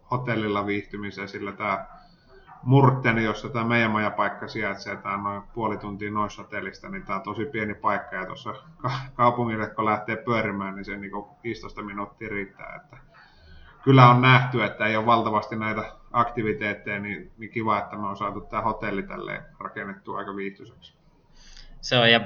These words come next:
Speaker 2: varmasti se niinku on aika olennainenkin osa siinä joukkueessa se, että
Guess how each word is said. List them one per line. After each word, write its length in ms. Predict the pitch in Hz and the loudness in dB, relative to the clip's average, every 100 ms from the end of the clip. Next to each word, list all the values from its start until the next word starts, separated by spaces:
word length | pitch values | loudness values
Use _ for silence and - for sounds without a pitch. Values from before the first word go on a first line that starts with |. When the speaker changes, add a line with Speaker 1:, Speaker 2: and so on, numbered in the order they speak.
| - 131 | 0 6
Speaker 2:
varmasti 400 | 135 120 127 127 | 8 8 2 0
se 180 | 135 120 | 2 4
niinku 300 | 120 120 117 | 2 2 2
on 200 | 117 - | 0 0
aika 340 | 131 127 120 - - | 2 4 2 -2 -6
olennainenkin 760 | 131 131 117 104 107 104 110 107 | 2 6 6 2 -4 -6 -8 -4
osa 220 | 117 113 | -2 -2
siinä 260 | 104 101 107 | -4 -6 -6
joukkueessa 520 | 107 110 107 95 - | -6 -8 -6 -4 -4
se, 180 | 107 101 | -4 -8
että 280 | - - | -8 -10